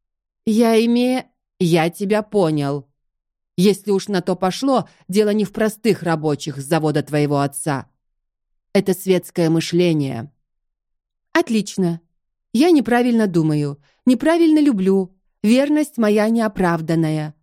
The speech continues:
А ещё я всего лишь таскающаяся по округе идиотка. Прошу прощения, но мне насрать на то, что я не вписываюсь в твои стандарты».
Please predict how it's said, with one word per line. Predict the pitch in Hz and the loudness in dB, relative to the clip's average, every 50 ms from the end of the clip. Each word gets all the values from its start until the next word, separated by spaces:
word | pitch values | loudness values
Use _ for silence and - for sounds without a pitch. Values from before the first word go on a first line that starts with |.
| _ _ _ _ _ _ _ _ _ | _ _ _ _ _ _ _ _ _
А | - 233 | 0 0
ещё | 247 240 - - - 359 359 339 - - | 0 0 -2 -2 -2 0 0 0 -2 0
я | 254 262 | -2 -2
всего | 262 - - 330 302 359 | -2 0 -2 0 0 2
лишь | 370 359 339 - | 2 2 0 0
таскающаяся | - 302 302 - - - 277 277 277 269 254 - - - 254 233 - - 226 | -2 -4 -4 -4 -4 -4 -2 0 0 0 0 -2 -4 -4 -4 -4 -2 -4 -2
по | - 220 190 | -2 0 -2
округе | 180 175 - 196 233 226 196 220 - | -2 -2 -2 -4 -2 -2 -2 -4 -4
идиотка. | - 202 180 185 202 185 170 147 - - _ - 135 139 _ _ _ _ _ _ _ _ _ _ _ _ _ _ _ | -4 -4 0 2 2 2 2 0 -4 -8 _ -12 -12 -12 _ _ _ _ _ _ _ _ _ _ _ _ _ _ _
Прошу | _ 320 349 - - 392 | _ 0 0 2 0 -2
прощения, | - 302 269 - - - 302 320 320 320 320 320 311 311 302 _ _ _ _ _ _ _ | 0 0 -2 -2 -2 -2 0 2 4 2 2 2 0 -2 -6 _ _ _ _ _ _ _
но | 285 302 | 2 4
мне | 302 311 311 320 | 4 4 4 4
насрать | 320 339 370 349 - - 339 285 196 175 170 _ | 4 2 0 0 -2 0 0 2 0 0 -2 _
на | 196 190 190 | -4 -4 -4
то, | 190 - 349 381 339 - _ _ _ _ _ | -2 -2 -2 -2 -2 -4 _ _ _ _ _
что | - - - 254 | -14 -4 -2 0
я | 247 247 | 2 2
не | 254 254 | 2 2
вписываюсь | 220 - _ - 277 339 339 - 320 294 294 294 240 - | 0 -2 _ 2 2 2 2 0 -2 0 0 0 -2 -4
в | - _ | -12 _
твои | 190 196 185 190 220 | -2 0 0 0 -2
стандарты». | - _ - 196 190 180 165 160 156 156 - _ - 170 160 156 | -4 _ -2 0 0 0 0 0 -2 -4 -6 _ -8 -8 -8 -8